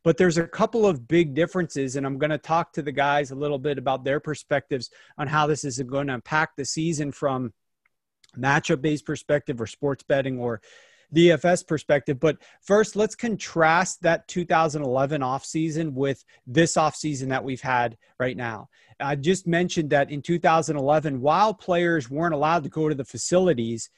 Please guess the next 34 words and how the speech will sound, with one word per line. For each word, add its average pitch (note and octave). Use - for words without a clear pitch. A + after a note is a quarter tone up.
that's D3
the D#3
same D3
as C3+
what C3
we C3
were B2
doing A#2+
now, D3
and B2
weren't D3+
really D3+
allowed C#3
to C#3
communicate C#3+
with A#2+
coaches. D3+
That D#3
is B2
different. A#2+
This F#3
time C#3+
we C#3
were D#3
allowed B2+
to C3
communicate C3
with C#3+
coaches. B2+
But D#3
the D3
big G#3+
difference F#3
was D3+